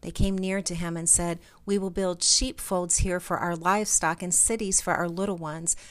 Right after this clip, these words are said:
but we ourselves will be ready armed to go before the children of Israel until we have brought them to their place.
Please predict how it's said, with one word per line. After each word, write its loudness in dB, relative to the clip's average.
but 2
we 4
ourselves 6
will -2
be -2
ready 0
armed -2
to 2
go 2
before -2
the -2
children 0
of -6
Israel -2
until 6
we 2
have 2
brought 4
them -2
to 2
their -2
place. -2